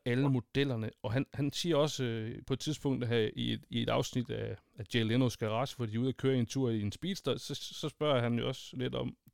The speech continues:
øh, Jay der, hvorfor, hvorfor han er så fascineret af den bil, og så siger han jo også bare så smukt, jamen,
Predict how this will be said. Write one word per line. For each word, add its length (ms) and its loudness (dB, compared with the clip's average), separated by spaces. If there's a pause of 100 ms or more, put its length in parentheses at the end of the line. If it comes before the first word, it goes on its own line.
(140)
øh, 320 -2
Jay 100 6
der, 220 4
hvorfor, 540 0 (180)
hvorfor 200 0
han 100 4
er 40 4
så 160 -2
fascineret 340 0
af 60 4
den 140 2
bil, 240 0
og 80 -2
så 60 -6
siger 240 0
han 140 4
jo 60 4
også 120 0
bare 200 2
så 100 -6
smukt, 300 0
jamen, 260 6